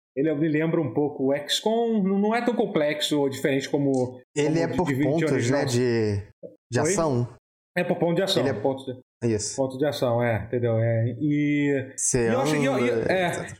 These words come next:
Speaker 1: e eu acho legal uma coisa que eles fizeram, que eles conseguiram fazer, tem, tem aquelas coisas, tem todos aqueles atributos: força,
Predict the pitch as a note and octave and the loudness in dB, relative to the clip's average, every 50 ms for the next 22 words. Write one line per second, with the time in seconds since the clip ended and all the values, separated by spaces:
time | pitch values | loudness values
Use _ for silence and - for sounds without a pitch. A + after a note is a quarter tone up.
0 | - G3+ B3 C4 C4 D4 C4+ B3 F3 A#3 A#3+ A#3+ - G#3+ B3 B3 C#4+ - A#3 G#3 | -4 -2 -2 0 0 0 0 0 0 0 0 0 0 0 0 0 0 0 0 0
1 | - - D#3 A#2+ B2+ D#3+ F3+ F#3+ E3+ - - F#3 F3 - - G3+ F3 D#3+ D#3 G#3 | 0 0 0 0 0 2 2 2 0 0 0 -2 0 0 0 -2 0 0 0 0
2 | G#3 F#3 G3+ - D#3+ B2+ B2 C#3 C#3+ D3 C#3 - G3+ A#3 B3+ A#3+ - C4+ - - | 0 0 0 0 0 0 0 0 0 0 0 0 0 0 0 0 0 0 0 0
3 | B3+ A3 - - D3+ C3 B2+ D#3 D3+ - G#3+ G#3+ A3 G#3 G#3+ F#3 D#3 E3+ E3 F3 | 0 0 0 0 0 2 0 0 0 0 0 0 0 0 0 0 0 0 0 0
4 | D#3 A#2+ D3 D3+ D3+ - C3+ C3 - - E3+ F#3+ G#3 G3 D3 - - - | 0 0 0 0 0 0 -2 -4 -2 -2 0 0 0 0 -2 -4 -4 -2